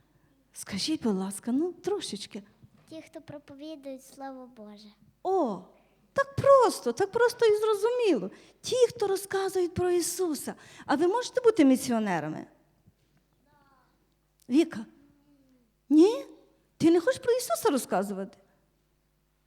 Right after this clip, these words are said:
Speaker 1: Налякалася Віка, так?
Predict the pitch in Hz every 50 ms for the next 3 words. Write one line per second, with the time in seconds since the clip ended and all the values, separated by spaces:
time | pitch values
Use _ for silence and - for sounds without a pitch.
0 | _ _ _ _ _ _ _ _ _ _ _ _ _ _ _ _ _ - 214 233
1 | 226 220 220 - 240 226 208 196 202 - 220 202 190 196 185 - 185 185 - 247
2 | 494 539 - -